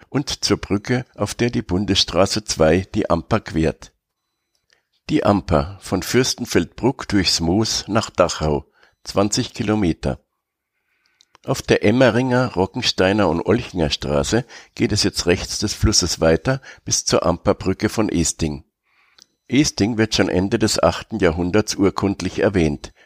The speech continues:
das Schloss Eesting im Jahr fünfzehnhundertachtundsechzig.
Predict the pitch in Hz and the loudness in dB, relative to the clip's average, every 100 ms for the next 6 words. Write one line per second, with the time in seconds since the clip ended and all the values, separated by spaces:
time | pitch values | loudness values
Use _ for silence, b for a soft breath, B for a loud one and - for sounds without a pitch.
0 | b 90 82 90 117 - 98 117 - 123 | b -4 -2 0 0 0 0 0 0 -4
1 | 113 98 90 92 - 92 - - 95 98 | -2 0 2 2 2 -4 -2 -4 -2 0
2 | 98 76 - - 107 - 73 - - 69 | 2 2 0 -4 -4 -2 -2 -2 -2 -4
3 | - - | -6 -20